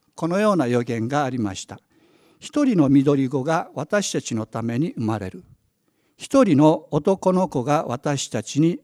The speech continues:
与えられる。その主権はその方にあり、その名は不思議な助、助言者、力ある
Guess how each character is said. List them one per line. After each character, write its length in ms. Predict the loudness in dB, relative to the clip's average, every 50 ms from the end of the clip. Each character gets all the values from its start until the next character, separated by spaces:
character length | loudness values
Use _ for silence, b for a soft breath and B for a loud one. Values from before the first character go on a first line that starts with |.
| _
与 340 | _ -16 -10 -8 -6 -6 -6
え 40 | -8
ら 100 | -8 -10
れ 140 | -12 -14 -16
る。 100 | -18 -20 _ _ _ _ _ _ _ _ _ _ _ _ _ _ _ _ _ -4
そ 160 | 0 2 4
の 380 | 4 4 2 0 -2 -6 -14 _ _ _ _ _ _ _ _ _ _
主 180 | -8 -8 -6 -4
権 240 | -2 0 2 2 4
は 160 | 2 0 -2
そ 160 | -2 0 0
の 100 | 0 0
方 300 | 0 -2 -4 -2 0 2
に 100 | 2 2
あ 80 | 0 -2
り、 240 | -6 -8 -8 -10 -12 -14 _ _ _ -20 _ _ _
そ 200 | -8 -4 0 2
の 140 | 2 2 2
名 180 | 2 2 2 2
は 300 | 2 2 0 -2 -4 -10 _
不 60 | -4
思 320 | -2 -2 -2 -2 -4 -6 -6
議 120 | -6 -4
な 220 | -2 -2 -2 -2 -4 -10 -12
助、 280 | -6 -4 -4 -4 -4 _ _ _ _ -4
助 140 | -2 0 0
言 240 | 2 4 2 2 2
者、 200 | 0 -2 -6 -10 _ _ _ b b b b b b b b b b b
力 540 | -6 -6 -6 -4 -2 0 0 0 2 0 0
あ 40 | 0
る 300 | -2 -4 -6 -8 -14